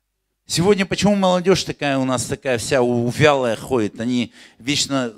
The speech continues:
уставшие, все, все время ходят. Молодежь сегодня такая. Потому что дух у них вот вообще никакой там. Так, не ор-, че?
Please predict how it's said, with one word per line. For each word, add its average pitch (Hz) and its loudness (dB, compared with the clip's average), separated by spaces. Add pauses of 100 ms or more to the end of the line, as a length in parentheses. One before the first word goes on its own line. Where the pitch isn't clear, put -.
(100)
уставшие, 156 -2
все, - -8
все 139 -6
время 127 -6
ходят. 110 -8
Молодежь 131 -2
сегодня 92 -8
такая. 80 -14 (2000)
Потому 139 -4
что 143 -2 (500)
дух 165 6
у 131 2
них 113 -4
вот 101 -8 (140)
вообще 120 -6
никакой 92 -8
там. 80 -16 (1400)
Так, 110 -14 (280)
не 117 -4
ор-, 127 -6
че? 139 -12